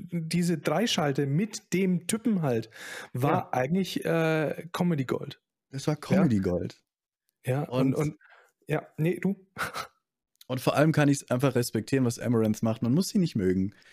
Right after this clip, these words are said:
Speaker 2: Und sie hat E-Girling und Hot Tubbing. Es hat sie alles etabliert auf Twitch. Man muss sie nicht mögen, aber man kann sagen, die Frau verarscht niemanden. Weil die sagt,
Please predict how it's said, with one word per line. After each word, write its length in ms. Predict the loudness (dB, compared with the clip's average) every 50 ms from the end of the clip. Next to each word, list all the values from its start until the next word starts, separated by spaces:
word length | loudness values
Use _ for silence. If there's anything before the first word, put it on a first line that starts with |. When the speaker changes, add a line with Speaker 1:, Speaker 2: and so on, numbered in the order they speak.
| -20 _ _ _
Speaker 2:
Und 100 | -8 -2
sie 100 | 2 2
hat 140 | 2 2 2
E-Girling 680 | 2 2 4 4 4 6 6 4 4 4 4 4 4 2
und 360 | 2 2 2 2 0 -2 -2
Hot 260 | -2 -2 -2 -6 -10
Tubbing. 500 | -4 0 0 2 4 4 4 4 2 0
Es 160 | 0 0 0
hat 120 | 0 0 0
sie 140 | 0 -2 0
alles 220 | 0 0 0 0
etabliert 460 | 0 0 0 0 0 2 2 0 0
auf 140 | 0 -4 -6
Twitch. 320 | -8 -8 -8 -8 -8 -10 -20 _ _ -20 -20 _ _ _
Man 160 | -4 0 0
muss 140 | 0 2 2
sie 100 | 2 2
nicht 180 | 2 4 4 4
mögen, 380 | 4 4 4 4 2 0 -2 -2
aber 200 | 0 2 2 4
man 160 | 4 2 2 0
kann 260 | 0 2 2 2 2
sagen, 360 | 2 4 4 4 4 2 2
die 120 | 0 0 -4
Frau 240 | -2 -2 -2 -2 -2
verarscht 420 | -2 -4 -4 -4 -4 -4 -4 -2
niemanden. 400 | -2 0 0 -2 -4 -6 -10 -12 _ _ _ _ _ _ _ _ _ _
Weil 160 | -4 -2 0
die 100 | 0 2
sagt, 460 | 4 4 4 4 4 0 -4 -16 -20